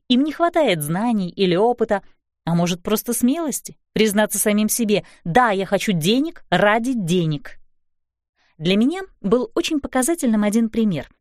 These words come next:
Одесса, мой родной город, считается городом моряков. Они здесь очень хорошо зарабатывают, вкладывая свободные деньги чаще всего в недвижимость.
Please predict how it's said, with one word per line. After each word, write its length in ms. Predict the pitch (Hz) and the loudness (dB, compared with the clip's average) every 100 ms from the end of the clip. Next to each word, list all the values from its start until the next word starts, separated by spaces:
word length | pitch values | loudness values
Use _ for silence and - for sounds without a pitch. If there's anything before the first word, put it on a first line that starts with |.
| _ _ _ _ _ | _ _ _ _ _
Одесса, 520 | 269 247 208 - 247 - _ _ | 0 0 -2 -4 -10 -14 _ _
мой 220 | - 180 180 | -2 0 2
родной 340 | 165 147 147 | 0 -2 -4
город, 340 | 127 165 254 _ _ _ _ | -2 -4 -4 _ _ _ _
считается 440 | - 311 392 359 277 | -4 0 2 0 0
городом 360 | 277 294 262 254 | 0 2 2 2
моряков. 640 | 247 254 247 139 - _ _ _ _ _ _ _ | 2 0 -4 -10 -10 _ _ _ _ _ _ _
Они 260 | 208 254 277 | 2 4 2
здесь 260 | 226 233 | 0 0
очень 260 | 226 233 233 | 0 0 -6
хорошо 380 | - 226 - 208 | -4 -6 -4 -4
зарабатывают, 680 | 202 226 202 175 160 156 - - _ | -2 -2 -4 -6 -2 -4 -4 -14 _
вкладывая 580 | _ 214 214 196 196 185 | _ 2 2 2 2 0
свободные 540 | - 185 175 165 196 | 0 0 0 -2 -2
деньги 300 | 226 349 277 | -2 -2 -2
чаще 340 | - 370 - | -2 -4 -4
всего 400 | 302 - 277 277 - | -6 -2 0 0 -2
в 100 | 277 | -2
недвижимость. 680 | 277 262 156 135 139 - _ | 0 0 -2 -4 -8 -10 _